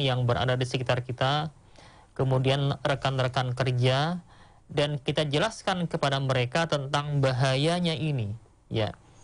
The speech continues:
Ya, bahayanya kesyirikan. Karena bahkan kalau perlu kita jelaskan kepada mereka, ya, bahwa ini yang bisa menghapuskan amalan kita. Ya,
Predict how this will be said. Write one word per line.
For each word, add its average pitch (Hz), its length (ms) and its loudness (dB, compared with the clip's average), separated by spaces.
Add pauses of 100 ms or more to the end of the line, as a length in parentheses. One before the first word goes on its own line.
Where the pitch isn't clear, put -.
(420)
Ya, 139 240 0
bahayanya 143 640 0
kesyirikan. 143 800 -2 (720)
Karena 147 480 0
bahkan 165 480 -2
kalau 170 160 0
perlu 180 240 -2
kita 175 160 -2
jelaskan 165 480 0
kepada 143 240 0
mereka, 131 640 -2 (240)
ya, 151 320 0 (840)
bahwa 139 560 0
ini 185 240 0
yang 170 160 0
bisa 160 240 0
menghapuskan 151 720 -2
amalan 151 480 2
kita. 139 480 -2 (1500)
Ya, 127 240 2